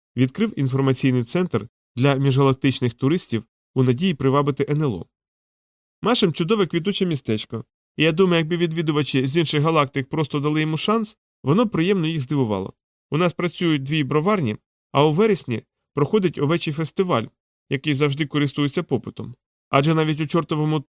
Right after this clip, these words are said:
Тирску торік було одне Н Л О, справжній трикутник, який промчав небо неподалік літального апарату королівських військово-повітряних сил. То чому б не завітати і сюди?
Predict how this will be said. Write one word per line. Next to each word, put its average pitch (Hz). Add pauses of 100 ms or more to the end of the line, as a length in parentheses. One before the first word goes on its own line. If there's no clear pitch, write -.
(220)
Тирску 190 (280)
торік 156
було 151
одне 139
Н 147
Л 151
О, 110 (260)
справжній 156
трикутник, 156 (300)
який 143
промчав 151
небо 143
неподалік 143
літального 139
апарату 139 (280)
королівських 156
військово-повітряних 143
сил. - (400)
То 170
чому 220
б 185
не 185
завітати 175
і 175
сюди? 127